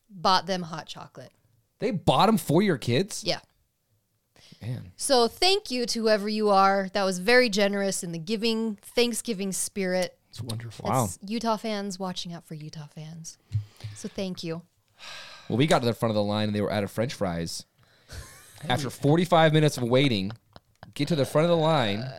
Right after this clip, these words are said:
Speaker 2: The only thing my three-year-old wants is French fries.
Speaker 1: Of course.
Speaker 2: "Sorry, buddy, we're out of French fries." Full meltdown. The entire concourse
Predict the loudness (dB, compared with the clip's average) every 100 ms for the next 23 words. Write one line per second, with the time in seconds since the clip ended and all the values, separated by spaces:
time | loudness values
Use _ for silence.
0 | -14 -12 -8 -8 0 6 8 8 4 0
1 | -2 2 2 4 2 2 2 4 2 0
2 | -4 -6 -10 -2 -2 -2 -6 -6 -4 -4
3 | -6 -14 -18 _ -8 0 0 2 0 0
4 | -2 -4 -8 -8 -8 -8 -12 _ _ _
5 | -10 2 2 2 -4 -10 -14 -16 _ _
6 | _ _ -12 -4 -4 -4 0 2 2 0
7 | -4 -4 -6 -4 -8